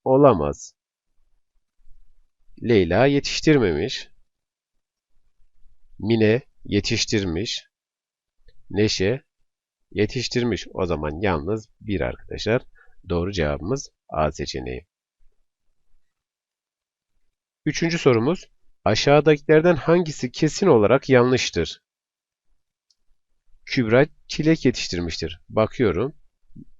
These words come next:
Net değil. Yetiştirmiş olabilir de olmayabilir de. Mine biber yetiştirmiştir. Bakıyorum. Mine biber yetiştirmiş. Bu doğru bilgi. C seçeneği,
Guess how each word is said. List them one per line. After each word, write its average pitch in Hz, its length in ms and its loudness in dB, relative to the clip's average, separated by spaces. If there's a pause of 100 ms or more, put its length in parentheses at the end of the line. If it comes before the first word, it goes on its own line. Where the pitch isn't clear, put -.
(220)
Net 147 420 2
değil. 92 360 2
Yetiştirmiş 117 760 -4
olabilir 123 600 0
de 180 140 0
olmayabilir 87 840 0
de. 147 200 0 (760)
Mine 135 380 2
biber 156 260 6
yetiştirmiştir. 110 1120 -2
Bakıyorum. 117 600 -2 (220)
Mine 101 460 -2 (1300)
biber 87 260 0
yetiştirmiş. 98 640 -4
Bu 95 160 -8
doğru 113 280 2
bilgi. 95 420 -2 (880)
C 117 220 2
seçeneği, 123 600 -2